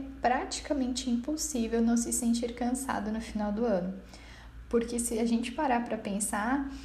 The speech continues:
é, nós passamos praticamente esses doze meses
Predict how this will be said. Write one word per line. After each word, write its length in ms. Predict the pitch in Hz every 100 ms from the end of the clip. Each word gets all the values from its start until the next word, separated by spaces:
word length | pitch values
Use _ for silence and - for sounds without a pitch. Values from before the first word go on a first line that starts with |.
| - - - -
é, 400 | 208 208 214 208
nós 220 | 214 233
passamos 540 | 233 233 233 226 233
praticamente 840 | - 226 233 - 254 233 233 233
esses 260 | 233 - 226
doze 420 | 208 220 294 294
meses 680 | 269 - 233 277 262 233 -